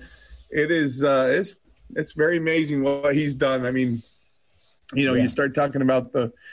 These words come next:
Speaker 1: the goats out there. I mean, it's gonna be hard for anybody to do what he's done
Speaker 2: Oh, he's
Speaker 1: in
Speaker 2: an
Speaker 1: that
Speaker 2: all,
Speaker 1: position.
Speaker 2: he's the all-time great, for sure. For
Speaker 1: Yeah,
Speaker 2: sure.
Speaker 1: yeah.
Speaker 2: So I got some t-, statistics, Matt, that I think you'll be, you'll be interested in about, about podcasts.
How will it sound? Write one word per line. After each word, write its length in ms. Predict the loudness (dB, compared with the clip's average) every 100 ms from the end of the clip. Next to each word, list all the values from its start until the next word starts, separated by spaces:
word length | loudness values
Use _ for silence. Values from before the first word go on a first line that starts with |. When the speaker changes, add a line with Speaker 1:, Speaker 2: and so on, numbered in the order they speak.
| -20 -20 -4
Speaker 1:
the 100 | -4
goats 420 | 0 0 0 0
out 220 | 0 0
there. 220 | 2 2 2
I 40 |
mean, 140 | 2
it's 100 | -2
gonna 140 | 0 0
be 80 | 0
hard 240 | 0 0
for 80 | 0
anybody 360 | 0 0 0 -2
to 100 | -2
do 180 | -2
what 100 | 0 0
he's 180 | -2
done 220 | -2 -6 -2
Speaker 2:
Oh, 140 | 0
he's 180 | 2 2
Speaker 1:
in 60 | 2
Speaker 2:
an 20 |
Speaker 1:
that 60 | 0
Speaker 2:
all, 60 |
Speaker 1:
position. 300 | -2 -4 -6
Speaker 2:
he's 100 | -6
the 40 | -6
all-time 320 | -6 -6 -8
great, 240 | -8 -10 -6
for 120 | -6
sure. 200 | -6 -12 -16 _ _ _ -18
For 100 | -6
Speaker 1:
Yeah, 200 | -4 -4
Speaker 2:
sure. 80 | -6 _ _ _
Speaker 1:
yeah. 160 | -12 -12 -14 _ -20 _ _ _ _ _
Speaker 2:
So 480 | -2 2 2 0 -8 -18 -18 -12 -6
I 100 | -2
got 240 | -2 -2
some 160 | -2 -2
t-, 220 | -4 -2
statistics, 720 | -2 0 0 0 -2 -4 -2
Matt, 240 | -2 -2
that 80 | -2
I 60 | 0
think 200 | 0 0
you'll 100 | 0
be, 220 | 0 0
you'll 220 | -2 -4 -2
be 120 | 0
interested 400 | 0 -2 -2 -4
in 140 | -2
about, 320 | 0 0 -2 -2
about 280 | 0 0 0
podcasts. 800 | -2 0 -4 -6 -16 -14 -16